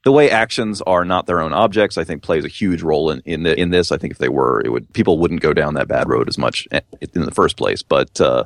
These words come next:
I'm perpetually, by the way, I'm perpetually on the lookout for really good examples of this kind of incidental duplication, duplication that isn't really. Because I, I, uh, I've tried to, uh, sort of elucidate that idea a couple of times on Ruby Tapas,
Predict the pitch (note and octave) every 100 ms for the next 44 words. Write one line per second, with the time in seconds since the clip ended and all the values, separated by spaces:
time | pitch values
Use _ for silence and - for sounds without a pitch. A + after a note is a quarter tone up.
0 | - G2 G#2+ G#2 C3 - F#3+ - A3 F#3
1 | C#3+ G#2 A#2+ C3 A2 F#2 G2+ - C3 -
2 | C3 G#2 F2+ F2+ F#2+ - E2+ D2+ - -
3 | _ - G2 F2 F2+ E2+ F2 E2 - D2+
4 | D2+ D2 D2+ C#2 D2 D2 F2+ C2 - F2
5 | F2+ F2 D2+ C#2+ D2+ C#2+ C#2 - C2+ -
6 | C#2 D#2 E2 D#2 D2+ C#2+ C#2 - D2+ -
7 | E2+ A#1+ G1+ - _ _ _ - F#2+ -
8 | - - - - D2 D#2+ D#2 C#2+ C#2+ D#2+
9 | D2+ D2 C#2+ C2+ - F2+ E2+ - G2+ G#2
10 | F#2+ F#2+ E2 E2 D#2 C#2+ C2+ - F2 D#2
11 | - _ - F2 G2 F#2+ G2+ F2 F#2 E2
12 | D#2+ E2 C#2 - - G#2 G#2+ G#2+ G2 E2
13 | D#2 D2 D2+ D2+ G#2+ -